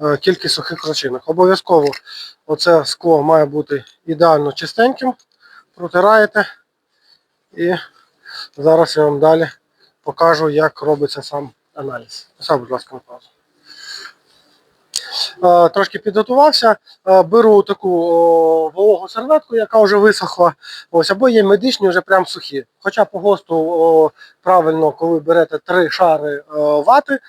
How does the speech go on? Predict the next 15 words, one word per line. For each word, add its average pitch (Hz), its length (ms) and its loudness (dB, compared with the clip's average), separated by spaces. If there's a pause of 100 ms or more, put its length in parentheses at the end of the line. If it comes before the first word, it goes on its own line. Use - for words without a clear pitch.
(120)
складаєте 226 680 2
і 208 440 0
вичавлюєте. 185 920 0
Але 262 300 2 (400)
для 185 260 4
таких 202 320 -6
польових 208 460 -2
вимірів 285 440 -4
або 170 220 0
для 160 140 -4
сховища, 247 500 0
в 156 60 -12
принципі, 202 480 -2
достатньо 156 460 -2
цього, 160 380 0